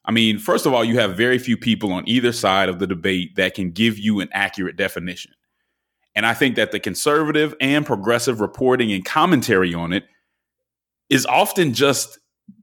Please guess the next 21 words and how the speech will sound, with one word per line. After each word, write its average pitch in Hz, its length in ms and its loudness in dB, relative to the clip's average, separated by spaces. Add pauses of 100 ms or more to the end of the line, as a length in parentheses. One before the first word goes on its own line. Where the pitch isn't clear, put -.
(440)
it 131 100 2
often 175 280 0
just 147 180 0
really 143 280 2
inflames 127 680 0
the - 160 -4
issue 101 260 -2
further. 82 420 -8 (600)
And 101 100 0
it's - 80 -4
hard 147 240 2
for 147 80 2
me 131 140 4
to 107 80 0
tell 110 440 2
that 95 140 -2
that's 117 200 -2
not 107 280 -2
by 98 140 2
design. 92 680 -2 (720)
Now, 104 560 0